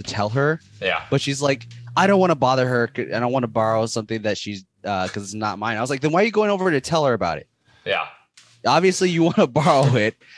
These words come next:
Speaker 1: And then Jean goes, "Follow me," and then tells her about her dead daughter.
Speaker 2: Yeah.
Speaker 1: It,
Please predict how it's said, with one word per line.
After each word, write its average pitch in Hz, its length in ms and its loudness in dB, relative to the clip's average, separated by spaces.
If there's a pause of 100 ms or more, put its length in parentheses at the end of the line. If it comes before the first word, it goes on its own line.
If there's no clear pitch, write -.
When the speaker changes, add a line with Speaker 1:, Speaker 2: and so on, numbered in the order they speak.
(180)
Speaker 1:
And 190 140 2
then 226 260 2
Jean 196 260 2
goes, 185 380 2 (360)
"Follow 139 340 2
me," 95 420 -4
and 123 200 0
then 123 300 2 (320)
tells 147 280 0
her 160 100 2
about 139 220 2
her 139 100 0
dead 113 320 0
daughter. 117 540 0 (180)
Speaker 2:
Yeah. 95 220 -4 (880)
Speaker 1:
It, 143 200 -2